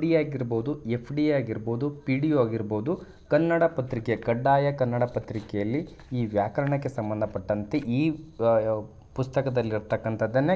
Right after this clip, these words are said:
ಕೇಳ್ತಾ ಹೋಗ್ತಾರೆ. ಪದಗಳ ಅರ್ಥ ಆಗಿರ್ಬೋದು, ವಿರುದ್ಧಾರ್ಥಕ ಪದಗಳಾಗಿರ್ಬೋದು, ಸಮನಾರ್ಥಕ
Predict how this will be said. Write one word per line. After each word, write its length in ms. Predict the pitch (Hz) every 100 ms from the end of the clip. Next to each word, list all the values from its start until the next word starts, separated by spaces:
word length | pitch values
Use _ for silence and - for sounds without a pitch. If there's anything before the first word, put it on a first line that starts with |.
| 185
ಕೇಳ್ತಾ 280 | 110 107 101
ಹೋಗ್ತಾರೆ. 360 | 95 - 101 98 - - -
ಪದಗಳ 300 | 104 110 107 196
ಅರ್ಥ 160 | - 127
ಆಗಿರ್ಬೋದು, 400 | 117 117 120 117 127 107
ವಿರುದ್ಧಾರ್ಥಕ 520 | 104 101 104 104 104 -
ಪದಗಳಾಗಿರ್ಬೋದು, 760 | 113 117 117 113 113 117 127 147 - - - - - - - - - - - -
ಸಮನಾರ್ಥಕ 560 | 120 117 123 131 131